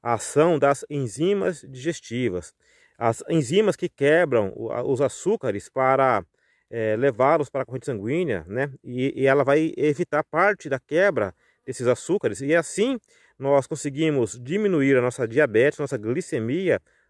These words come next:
lá na origem, na, na, na alimentação. É muito bom, tanto para tratar a obesidade, o colesterol e também para muitos outros problemas de saúde. O picão preto, esse daqui tá muito sentido, porque aqui no Paraná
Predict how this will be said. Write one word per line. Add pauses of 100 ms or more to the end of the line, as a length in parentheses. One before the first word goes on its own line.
lá
na
origem,
na,
na,
na
alimentação. (160)
É
muito
bom, (440)
tanto
para
tratar
a
obesidade,
o
colesterol
e (140)
também
para
muitos
outros
problemas
de
saúde.
O
picão
preto, (340)
esse
daqui
tá
muito
sentido,
porque
aqui
no
Paraná